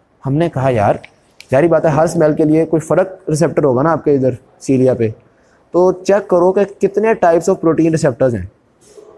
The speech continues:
जब हमने वो चेक की, उसको चेक करने के लिए हमने कहा, "यार कितने types of genes हैं जो कि प्रोटीन receptor find बना रही हैं?" तो हमने देखा protein receptors की तो कोई सैकड़ों types होती हैं, hundred टाइप से ज़्यादा हैं, तो फिर इसका मतलब है hundred के लिए कोई, कोई ना कोई सेंसेशंस होंगी।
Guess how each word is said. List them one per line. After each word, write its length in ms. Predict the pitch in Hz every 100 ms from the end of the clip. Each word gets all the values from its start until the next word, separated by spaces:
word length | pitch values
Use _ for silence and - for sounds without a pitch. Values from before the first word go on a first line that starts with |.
| -
जब 140 | 120 139
हमने 140 | 156
वो 220 | 139 156
चेक 180 | 180 151
की, 120 | 147
उसको 200 | 143 151
चेक 180 | 175 175
करने 140 | 180 175
के 80 |
लिए 80 | 170
हमने 120 | 160
कहा, 140 | 165 170
"यार 100 | 175
कितने 360 | - 175 190
types 240 | 190 165 151
of 100 | 175
genes 380 | 135 143 170 175
हैं 60 |
जो 100 | 170
कि 60 | 170
प्रोटीन 220 | 156 156
receptor 240 | 151 151
find 240 | 151 135 127
बना 200 | 135 131
रही 140 | 110 98
हैं?" 140 | 87 _ _ _ _ _
तो 60 | 127
हमने 240 | 131 151
देखा 220 | 143 135
protein 360 | 143 143 139 147
receptors 340 | 139 131 123
की 80 | 117
तो 140 | 110 110
कोई 200 | 107 95 _ _ -
सैकड़ों 380 | 156 170 190
types 220 | 208 202 190
होती 220 | 175 170
हैं, 180 | 160 - _ - - - -
hundred 280 | 147 147 196
टाइप 160 | 208 196
से 100 | 196
ज़्यादा 220 | 180 175
हैं, 220 | 165 - - _ - - - _ - -
तो 60 | 139
फिर 120 | 165
इसका 160 | 151
मतलब 200 | 160 175
है 60 | 170
hundred 320 | 139 135 156 151 -
के 200 | 160 -
लिए 120 | 165
कोई, 140 | 165 156
कोई 120 | 170
ना 80 | 165
कोई 120 | 165
सेंसेशंस 420 | 170 156 147 160
होंगी। 320 | 147 139 139